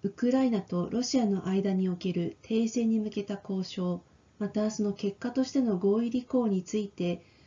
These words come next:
その間に入る第三者の役割を考えてみたいと思います。三つのポイントに沿ってお話しします。第一に、国際社会の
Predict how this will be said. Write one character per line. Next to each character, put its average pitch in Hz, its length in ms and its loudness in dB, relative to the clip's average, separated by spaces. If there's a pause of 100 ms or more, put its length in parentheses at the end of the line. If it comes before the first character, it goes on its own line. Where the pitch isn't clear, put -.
(160)
そ - 140 -2
の 226 220 2
間 240 260 0
に 233 140 0
入 226 280 -2
る 180 260 0 (140)
第 247 280 2
三 247 280 -2
者 226 140 -2
の 185 80 2
役 170 280 -2
割 233 280 0
を 214 200 -2 (240)
考 202 240 -2
え 202 100 2
て 196 120 -2
み 160 120 -2
た 165 140 -6
い 156 80 -4
と 208 120 -2
思 175 180 0
い 151 60 0
ま 156 220 -4
す。 - 180 -18 (1400)
三 202 140 4
つ 269 180 4
の 277 100 10
ポ 226 220 0
イ 202 40 2
ン - 20 2
ト 202 100 0
に 185 180 2
沿 214 100 0
っ 208 40 -6
て - 320 0
お 180 80 -6
話 175 400 -2
し - 60 -4
し 180 100 -4
ま 165 180 -4
す。 - 200 -14 (840)
第 233 280 4
一 202 220 0
に、 185 280 2 (180)
国 - 220 -8
際 247 260 0
社 262 120 -2
会 226 260 0
の 180 300 0